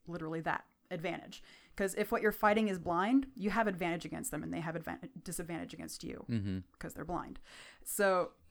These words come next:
Speaker 1: that can shift an entire fight over. And I've heard a couple of people say that's way too much to give a player. But at the same time, this is their seventeenth level thing.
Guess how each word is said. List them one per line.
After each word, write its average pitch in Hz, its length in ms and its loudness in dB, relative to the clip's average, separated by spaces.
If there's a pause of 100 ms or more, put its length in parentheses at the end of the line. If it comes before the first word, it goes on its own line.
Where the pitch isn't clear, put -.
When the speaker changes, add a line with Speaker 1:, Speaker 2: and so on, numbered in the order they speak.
(100)
Speaker 1:
that 196 200 6
can 220 140 2
shift - 400 -2
an 185 60 0
entire 190 1000 4
fight 160 420 0
over. 175 440 -2 (400)
And 175 340 0
I've 170 160 0
heard 175 140 2
a 170 40 -2
couple 180 140 -4
of 165 60 -6
people 160 220 -4
say 160 280 -2
that's 165 240 0 (460)
way 185 180 2
too 185 240 -2
much 160 340 -2
to 160 80 -6
give 151 180 -4
a 160 40 -4
player. - 240 -4
But 196 100 4
at 208 60 2
the 254 60 4
same 311 160 8
time, 320 160 8
this 269 140 6
is 349 100 2
their 311 140 6
seventeenth 285 920 2
level 196 300 6
thing. 240 460 4